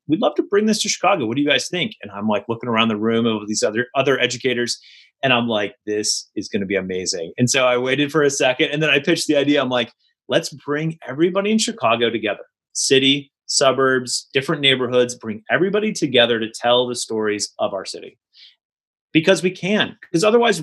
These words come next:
we aren't, and we're so separated and we're so divided. And now this was, like, three years ago, right? Think about it now, even more so.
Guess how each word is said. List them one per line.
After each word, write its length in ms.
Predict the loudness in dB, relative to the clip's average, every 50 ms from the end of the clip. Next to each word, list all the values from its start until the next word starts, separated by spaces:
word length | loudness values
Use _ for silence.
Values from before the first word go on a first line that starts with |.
| -10 _ -4
we 320 | 2 2 2 2 0 -10 _ -2
aren't, 320 | 2 4 4 4 4 0 -2
and 100 | -8 -8
we're 80 | -6 -6
so 220 | -4 -2 -2 0
separated 720 | 0 0 0 2 0 -2 -2 2 4 4 4 4 2 -2 -4
and 160 | -4 -6 -4
we're 80 | -4
so 240 | -2 2 2 2 4
divided. 640 | 4 0 0 0 0 0 2 2 4 2 2 2 0 _ _ -20 -20 _ _ _ _ _ -2
And 140 | -2 0 2
now 220 | 4 4 4 2 2
this 180 | 0 -2 -4
was, 140 | -4 -4 -2
like, 240 | 0 0 0 -2 -4
three 160 | -4 -2 0
years 160 | 2 2 2 2
ago, 240 | 2 2 2 2
right? 300 | 2 2 2 2 0 -2 -4
Think 140 | -4 -2 2
about 160 | 2 2 2
it 100 | 2 -2
now, 360 | -2 -4 -4 -4 -6 -12 _ _ 2
even 260 | 2 2 2 2 0
more 240 | 0 -2 0 0 0
so. 320 | -2 -2 -2 -2 -4 -6